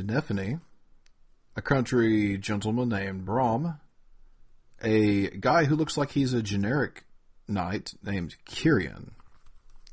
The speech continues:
And the funny thing is, is, like, when you go over to his cell, he's actually wearing a helmet, and he looks like a generic guard, but when you recruit him with Oscar, he takes his helmet off. He's like, "No, no,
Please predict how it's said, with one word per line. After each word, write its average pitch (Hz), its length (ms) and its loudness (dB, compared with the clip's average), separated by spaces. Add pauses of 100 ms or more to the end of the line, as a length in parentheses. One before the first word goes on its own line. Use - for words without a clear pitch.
(600)
And 127 180 4
the 123 80 10
funny 240 200 6
thing 208 160 6
is, 185 120 10
is, 135 120 4
like, 107 240 6
when 143 180 4
you 151 240 4
go 143 160 6
over 175 160 6
to 160 140 4
his 123 160 6
cell, 135 240 6
he's 113 160 6
actually 139 380 4
wearing 110 400 6
a 82 120 2
helmet, 95 640 0
and 107 140 0
he 107 80 4
looks 135 200 2
like 147 120 2
a 120 60 2
generic 98 600 0
guard, 95 400 0
but 90 260 -2 (120)
when 110 160 4
you 123 100 4
recruit 143 300 4
him 143 60 4
with 110 120 0
Oscar, 113 560 0
he 110 120 -2
takes 139 260 2
his 117 80 -2
helmet 117 280 4
off. 95 120 0
He's 110 140 0
like, 113 140 -2
"No, 135 140 -2
no, 170 280 2